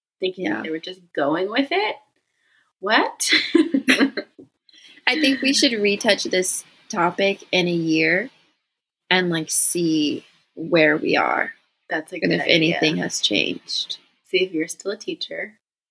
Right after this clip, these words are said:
Speaker 2: Probably not. <laughs> No, I'm just kidding. I love my kids. Oh my God. My, one of my kids told me, he's like, "Miss Johnson, I'm gonna give you all my money." And I was like, "Oh, that's great." And then he made the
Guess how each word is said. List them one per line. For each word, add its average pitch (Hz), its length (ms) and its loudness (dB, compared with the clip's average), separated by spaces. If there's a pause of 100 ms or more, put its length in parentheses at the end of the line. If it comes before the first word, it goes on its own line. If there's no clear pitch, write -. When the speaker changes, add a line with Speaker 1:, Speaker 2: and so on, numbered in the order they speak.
(380)
Speaker 2:
Probably 170 440 -4
not. - 420 -6
<laughs> - 100 -4 (520)
No, 190 120 8
I'm 311 180 8
just - 140 -2
kidding. 139 180 4
I 180 120 6
love 175 200 4
my - 160 -10
kids. - 400 -2 (320)
Oh 269 80 4
my 262 140 6
God. 190 280 4 (360)
My, 240 640 2 (220)
one 226 260 2
of 240 80 0
my 254 140 2
kids 208 720 -2
told 220 200 0
me, 214 160 0
he's 208 220 0
like, 208 220 -4
"Miss 285 300 2
Johnson, 285 420 2
I'm 226 120 2
gonna 269 160 2
give 254 200 2
you 240 120 4
all 208 200 0
my 220 160 -2
money." 214 420 -4 (160)
And 233 100 2
I - 40 6
was 277 100 0
like, 311 160 2
"Oh, 320 100 2
that's 349 300 0
great." 233 400 2 (420)
And 226 160 0
then 240 120 0
he 247 120 2
made 214 220 6
the 226 80 0